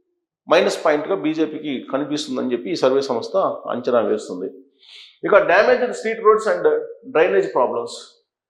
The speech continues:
ఈ స్ట్రీట్ రోడ్లు, డ్రైనేజ్ ప్రాబ్లమ్స్ చాలా ఉన్నాయి అక్కడ, అందుకే మురికి కోపంగా మారిందని చెప్పి ఢిల్లీ రెండు రోజుల క్రితం అక్కడ ప్రచారానికి వెళ్ళేటువంటి ఆంధ్రప్రదేశ్ ముఖ్యమంత్రి చంద్రబాబు నాయుడు గారు కూడా అదే కామెంట్ చేశారు.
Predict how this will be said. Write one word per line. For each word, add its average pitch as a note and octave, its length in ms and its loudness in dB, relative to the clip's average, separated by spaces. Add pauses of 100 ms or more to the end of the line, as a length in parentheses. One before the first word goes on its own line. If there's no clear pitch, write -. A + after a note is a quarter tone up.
(580)
ఈ F3 100 -2
స్ట్రీట్ A3 300 2
రోడ్లు, A3 280 6 (120)
డ్రైనేజ్ F#3 320 4 (120)
ప్రాబ్లమ్స్ D#3+ 380 2 (140)
చాలా C#3+ 260 6
ఉన్నాయి C3+ 220 -2
అక్కడ, B2+ 160 0 (540)
అందుకే E3 240 0 (100)
మురికి G#3 380 2
కోపంగా F3+ 360 2 (100)
మారిందని D3+ 420 2
చెప్పి D#3 240 0 (640)
ఢిల్లీ D#3 260 4 (1120)
రెండు D3+ 140 4
రోజుల F3 180 8
క్రితం E3+ 280 2 (680)
అక్కడ C3+ 220 2
ప్రచారానికి E3+ 420 6
వెళ్ళేటువంటి D3+ 500 0
ఆంధ్రప్రదేశ్ D3 420 -2
ముఖ్యమంత్రి C3+ 340 -14
చంద్రబాబు C#3 260 -6
నాయుడు C3+ 180 -4
గారు A#2+ 120 -2 (120)
కూడా D#3 180 6 (500)
అదే F#3+ 120 4 (100)
కామెంట్ D3 380 -2 (300)
చేశారు. G2+ 340 -4